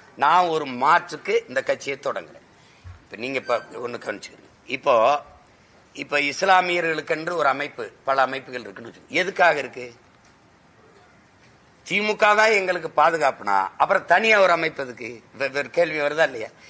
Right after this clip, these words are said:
இப்ப இந்த கட்சிகள் எல்லாம் தனித்தனியா, தனித்தனியா ஒரு கட்சியை ஆரம்பிச்சு,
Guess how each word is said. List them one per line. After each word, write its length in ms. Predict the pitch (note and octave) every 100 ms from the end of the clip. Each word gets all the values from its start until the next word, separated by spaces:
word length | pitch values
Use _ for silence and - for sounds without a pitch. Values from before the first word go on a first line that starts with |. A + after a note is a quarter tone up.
| - -
இப்ப 160 | - F3
இந்த 240 | F3 F3+ E3+
கட்சிகள் 500 | E3 D#3 - A3 F#3
எல்லாம் 360 | E3+ G3+ G#3+ E3
தனித்தனியா, 460 | D#3+ E3+ E3+ F#3 F#3+ D3+
தனித்தனியா 440 | D3+ D#3+ E3 F3 C#3+
ஒரு 80 | B2+
கட்சியை 380 | C3+ C#3 D3+ B2
ஆரம்பிச்சு, 540 | B2 A#2+ G2 - F#2+